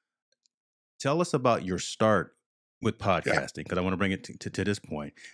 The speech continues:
Speaker 1: I, I know we
Speaker 2: Yeah.
Speaker 1: talked about the, the podcast you had back in two thousand seven, but tell us how you got, how you felt that this was it.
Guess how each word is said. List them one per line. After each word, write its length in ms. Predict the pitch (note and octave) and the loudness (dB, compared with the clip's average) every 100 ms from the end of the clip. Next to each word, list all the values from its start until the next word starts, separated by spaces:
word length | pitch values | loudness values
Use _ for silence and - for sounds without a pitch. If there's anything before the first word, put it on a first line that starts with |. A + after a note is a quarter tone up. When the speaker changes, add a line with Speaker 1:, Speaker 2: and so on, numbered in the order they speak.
| - | -4
Speaker 1:
I, 120 | F2+ G2 | -4 0
I 60 | |
know 100 | G2+ | 2
we 100 | G2+ | 2
Speaker 2:
Yeah. 60 | F2 | 2
Speaker 1:
talked 160 | F#2 | 0
about 340 | F2+ F2+ F2 - | 2 0 0 0
the, 180 | F2 E2+ | 0 0
the 80 | |
podcast 400 | F#2+ F2+ F2 E2+ | 0 0 2 -2
you 80 | E2+ | 0
had 100 | F2 | 0
back 180 | E2+ E2 | 0 -2
in 80 | E2+ | -4
two 100 | G2 | -2
thousand 300 | E2+ E2 D#2+ | -2 -2 -4
seven, 220 | F#2 E2+ | -2 -2
but 100 | F2 - | -6 -6
tell 260 | C#3 C#3+ D3+ | -2 0 0
us 120 | - - | -4 -12
how 280 | - A#2+ A#2 | -2 2 2
you 260 | A2 G#2 F#2+ | 0 -2 0
got, 280 | F#2+ F2+ - _ _ _ _ _ - | 0 0 -4 _ _ _ _ _ -2
how 80 | A#2+ | 0
you 120 | A2+ | 0
felt 220 | - A2 | 2 2
that 160 | F2 - | 2 0
this 160 | A#2 | 0
was 180 | G#2 E2+ | -2 -4
it. 160 | - | -6